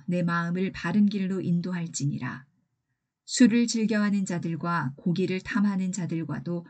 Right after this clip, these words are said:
더불어 사귀지 말라. 술 취하고 음식을 탐하는 자는 가난하여질 것이요,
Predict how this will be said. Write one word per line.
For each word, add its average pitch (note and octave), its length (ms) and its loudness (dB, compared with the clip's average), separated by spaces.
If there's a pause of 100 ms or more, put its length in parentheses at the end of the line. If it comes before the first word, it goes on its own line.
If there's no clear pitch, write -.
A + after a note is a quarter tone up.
(120)
더불어 E3 340 -2
사귀지 F3 420 -6
말라. C3+ 500 -4 (800)
술 A#3+ 300 6
취하고 G#3+ 640 2
음식을 G3 440 -2
탐하는 F#3 460 -2
자는 E3+ 400 -2
가난하여질 F3 840 -2
것이요, C#3 520 -4